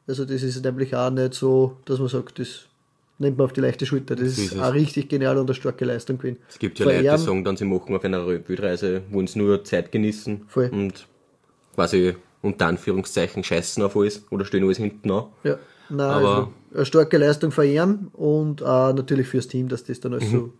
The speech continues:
Speaker 1: grand ist, glaub ich, kann man mal aussprechen.
Speaker 2: Was würdest denn du als, äh, größte Stärke bezeichnen?
Speaker 1: Puh.
Speaker 2: Zeitmanagement, Fragezeichen?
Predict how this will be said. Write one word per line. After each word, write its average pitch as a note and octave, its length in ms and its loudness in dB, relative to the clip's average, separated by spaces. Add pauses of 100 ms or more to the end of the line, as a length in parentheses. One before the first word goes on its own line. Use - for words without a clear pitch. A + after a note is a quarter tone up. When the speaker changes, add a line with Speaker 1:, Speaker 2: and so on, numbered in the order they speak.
(260)
Speaker 1:
grand B2 300 -6
ist, B2 180 -6
glaub A#2+ 200 -4
ich, B2 60 -8 (260)
kann B2 160 -2
man B2 100 -2
mal A#2+ 100 0
aussprechen. B2+ 520 -4 (1040)
Speaker 2:
Was G#2+ 520 2
würdest A2 380 -2
denn A#2 60 2
du A2+ 100 2
als, G#2 340 2
äh, F#2+ 320 2 (380)
größte G2+ 380 -4
Stärke - 440 -4
bezeichnen? - 640 -6 (1700)
Speaker 1:
Puh. B2 680 2
Speaker 2:
Zeitmanagement, D#3 720 0
Fragezeichen? F3 680 -4